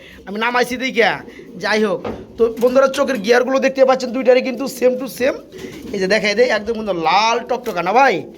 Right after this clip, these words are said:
আচ্ছা, এই জোড়াটা আজকে জমা ডিম সহকারে।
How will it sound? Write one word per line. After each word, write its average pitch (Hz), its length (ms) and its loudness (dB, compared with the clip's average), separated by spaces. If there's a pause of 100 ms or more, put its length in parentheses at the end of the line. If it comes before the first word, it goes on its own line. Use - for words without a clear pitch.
(420)
আচ্ছা, 240 400 -2 (320)
এই 220 140 4
জোড়াটা 262 380 4
আজকে 254 240 -2 (120)
জমা 269 280 0
ডিম 311 160 -4
সহকারে। 220 640 -2